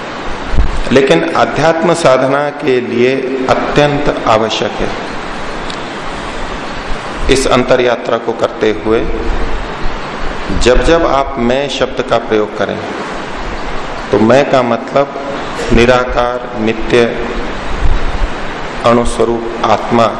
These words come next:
चेतन आत्मा लेकर के ही करें, नहीं तो दृष्टि बिल्कुल अलग हो जाएगी।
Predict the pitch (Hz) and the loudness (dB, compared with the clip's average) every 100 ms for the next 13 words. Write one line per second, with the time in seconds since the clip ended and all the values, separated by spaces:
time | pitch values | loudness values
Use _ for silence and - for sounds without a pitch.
0 | - 113 - 120 - 117 135 - 156 135 | -2 0 0 0 2 2 2 2 2 2
1 | 113 110 - 110 139 - 98 95 - - | 0 -2 0 -2 0 0 -2 -2 -8 -8
2 | - - - - - - - - - - | -8 -8 -10 -10 -10 -10 -10 -10 -8 -8
3 | - - - - - - - - - - | -8 -10 -10 -12 -12 -12 -12 -12 -10 -10
4 | - 117 143 160 165 151 - 156 139 143 | 0 4 4 4 4 2 0 0 0 0
5 | 160 131 117 - 95 95 95 95 | 0 2 0 -2 -2 0 -2 -4